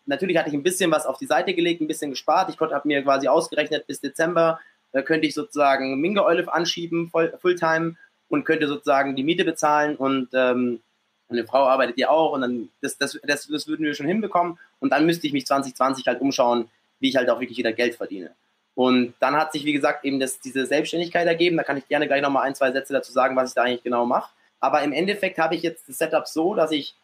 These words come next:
so drei, vier Tage die Woche an meiner Selbstständigkeit, also meine quasi, du hast jetzt gerade hauptberuflich, also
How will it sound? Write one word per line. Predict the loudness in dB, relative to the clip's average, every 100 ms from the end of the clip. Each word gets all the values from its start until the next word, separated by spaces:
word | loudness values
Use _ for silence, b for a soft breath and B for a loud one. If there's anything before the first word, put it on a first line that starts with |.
| _ _ _
so | -10 -2
drei, | 0 0
vier | -2
Tage | 0 2 2
die | -2 0
Woche | 0 2 0 -2 -6 _
an | -2 0 2
meiner | 2 2
Selbstständigkeit, | 0 -2 -2 -8 -2 2
also | 2 2
meine | 0 2 2 2 2 0
quasi, | 0 0 -4 -2 -4 -6 _ _ _ _ _
du | -8 0 0 0
hast | -4
jetzt | -2
gerade | 0 0
hauptberuflich, | 0 0 -2 0 0
also | 0